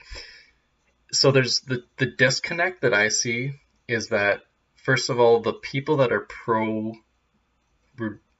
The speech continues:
population reduction seem to not, uh, understand the concept that population is gonna decline. So we're really just trying to manage our population until the end of the century, which is a huge challenge. Uh,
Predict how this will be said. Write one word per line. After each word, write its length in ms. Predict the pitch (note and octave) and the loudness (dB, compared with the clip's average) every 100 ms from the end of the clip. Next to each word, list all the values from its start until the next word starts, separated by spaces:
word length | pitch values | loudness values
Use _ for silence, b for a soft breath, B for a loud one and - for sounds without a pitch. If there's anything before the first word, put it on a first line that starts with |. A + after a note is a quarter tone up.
| _ | _
population 680 | - A2+ A2 G2+ G2+ - A2 | 2 2 4 0 -2 -4 -2
reduction 600 | G#2 G#2 - A#2+ A#2 C3 b b b b | 0 0 -2 -8 -8 -14 b b b b
seem 480 | - - A#2+ A2+ A2 | -8 -4 -4 -4 -8
to 280 | - A2+ G2+ | -6 -4 -4
not, 600 | G2 G2 G2+ G2 - - _ | -4 -2 0 -2 -6 -20 _
uh, 380 | A2+ G2 F#2 F#2 A2 | -10 -6 -6 -8 -6
understand 460 | G#2 F#2+ G#2+ G2 | -6 -4 -4 -4
the 60 | F#2+ | -6
concept 560 | - G2+ G2+ A2+ - | -4 -2 0 -4 -2
that 200 | F#2+ F#2 | -4 -4
population 640 | - G2+ F#2+ G2 F#2 - F#2+ | -4 -6 -4 -8 -8 -10 -12
is 200 | F#2 - | -10 -10
gonna 240 | G2 F#2+ | -10 -10
decline. 540 | F#2 G2 F2 F2+ G#2 A2 | -12 -12 -8 -6 -8 -8
So 160 | - | -6
we're 120 | G#2 | -4
really 240 | G#2 B2 C3+ | 0 2 0
just 200 | A2 - | -4 -8
trying 300 | - G#2+ G#2+ | -2 0 0
to 60 | |
manage 500 | G2 F#2+ F#2+ G2+ G2+ G2 | -4 -8 -8 -8 -6 -6
our 80 | |
population 760 | F#2 G2 F#2+ F#2+ F#2+ F#2 - F#2+ | -4 -6 -6 -8 -8 -8 -8 -14
until 340 | F#2 - G2+ | -14 -8 -8
the 120 | F#2 F#2 | -6 -8
end 140 | F#2 | -8
of 80 | F2+ | -6
the 60 | |
century, 380 | F2+ F#2 F2+ G2 | -6 -6 -12 -12
which 160 | F#2+ G#2 | -10 -12
is 120 | G2 | -12
a 60 | G2 | -10
huge 440 | - G#2+ G#2 - | -4 -4 -4 -8
challenge. 520 | - G2 - - - B B B B B B B _ _ | -8 -10 -10 -18 -20 B B B B B B B _ _
Uh, 200 | A#2+ G#2+ | -2 -2